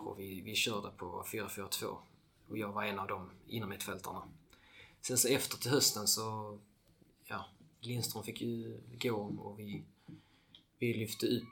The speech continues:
vår assisterande och vi bytte spelsystem till lite mer fyra tre tre eller fyra fem ett kan man väl kalla det. Och då fick jag en lite mer framskjuten roll där som en av tre inom mittfältare, där vi hade en tydlig liksom sexa defensiv mittfältare och jag spelade som en av de offensiva.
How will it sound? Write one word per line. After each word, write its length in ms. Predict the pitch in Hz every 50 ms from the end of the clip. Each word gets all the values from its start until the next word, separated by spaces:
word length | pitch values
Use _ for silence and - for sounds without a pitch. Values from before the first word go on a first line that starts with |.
| - - 113
vår 100 | 113 110
assisterande 720 | 101 - 113 113 - 123 120 110 101 98 98 101 101 107
och 140 | 107 104 104
vi 80 | 107 92
bytte 220 | 104 104 101 -
spelsystem 640 | - - - 110 101 - 87 - 98 95 92 92 -
till 180 | - 98 95
lite 180 | 98 98 - 95
mer 180 | 101 101 95 90 -
fyra 220 | 101 101 92 98
tre 160 | - - 98 -
tre 360 | - - 110 101 90 87 - - - -
eller 100 | - -
fyra 260 | - - - 101 -
fem 180 | - - 98 95
ett 180 | 92 - -
kan 140 | - - 90 90
man 80 | 90
väl 100 | 95 95
kalla 200 | - 120 117 120
det. 160 | 110 107 101 - - _ _ _ _ - _ - - - - - _ _
Och 120 | - 127 131
då 140 | 135 127
fick 240 | 127 - 139 127 131
jag 100 | 131 127
en 100 | 127 127
lite 180 | 127 123 123 123
mer 260 | 127 127 120 110 107
framskjuten 540 | - - 123 113 104 98 113 107 - 110 107
roll 260 | - 123 110 101 -
där 120 | 107 98
som 360 | 98 - 101 98 95 95 92 87 -
en 220 | 117 110 98 101
av 100 | 98 98
tre 500 | - - - - 110 101 92 - 101 95 92 92 - - - - - _
inom 220 | - 104 107 107 95
mittfältare, 500 | 98 - - 101 92 92 - - 120 120
där 80 | 98 95
vi 80 | 104
hade 220 | - 110 110 110 107
en 120 | 104 101
tydlig 360 | - 117 107 104 95 95 98
liksom 320 | 95 95 - - 98 92 90 -
sexa 420 | - - - 107 - - - 95
defensiv 380 | 95 104 95 - 92 - 98 98
mittfältare 540 | 101 101 101 170 - - - - - - - -
och 100 | - -
jag 200 | 104 98 95 -
spelade 320 | - - 104 98 95 92
som 260 | - - 92 92 87 -
en 160 | - 104 95
av 60 | 92 92
de 120 | 98 98 98
offensiva. 460 | 98 - - - - - - - -